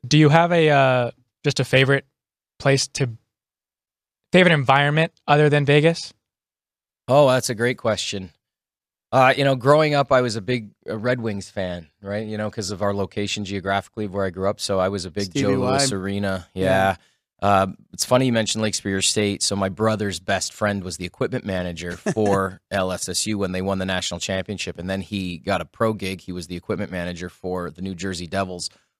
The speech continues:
Speaker 2: won a couple Stanley Cups with them.
Speaker 3: Right.
Speaker 2: And he's been the Detroit Red Wings equipment manager for almost thirty years now.
Speaker 3: Wow.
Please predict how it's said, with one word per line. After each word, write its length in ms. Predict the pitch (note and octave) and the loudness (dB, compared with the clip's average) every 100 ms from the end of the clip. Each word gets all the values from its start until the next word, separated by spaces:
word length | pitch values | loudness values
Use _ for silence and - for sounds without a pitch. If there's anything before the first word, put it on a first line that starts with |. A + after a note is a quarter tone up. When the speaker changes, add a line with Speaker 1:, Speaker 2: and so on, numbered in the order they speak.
| _ | _
Speaker 2:
won 140 | G#2 | -2
a 40 | G2+ | -2
couple 260 | - G2+ | -2 -4
Stanley 340 | F#2 G#2+ F#2+ F#2 | -4 -6 -4 -6
Cups 240 | G2 F2+ | -6 -8
with 120 | F2+ | -10
them. 260 | - G2+ F#2+ | -6 -4 -2
Speaker 3:
Right. 340 | D3 D3+ C#3 - - | -4 -4 -6 -10 -6
Speaker 2:
And 100 | G#2 | -4
he's 180 | G#2+ F#2 | -4 -4
been 240 | A2 A2 | -4 -2
the 180 | G2+ G2+ | -4 -4
Detroit 440 | F2 F#2 - A2 D2+ | -6 -8 -4 -4 -2
Red 200 | G2+ G#2 | -2 -2
Wings 220 | G2 F#2 | -6 -8
equipment 360 | F2 - G2+ - | -10 -10 -10 -8
manager 400 | F2+ F2 E2+ F2 | -8 -8 -12 -14
for 200 | - C#2 | -8 -6
almost 380 | G2 G2 - | -4 -6 -8
thirty 220 | - F#2 E2+ | -8 -8 -8
years 300 | E2+ F2 A#2+ | -6 -4 -4
now. 60 | |
Speaker 3:
Wow. 360 | A#3 G3 A#2+ | -2 -2 -4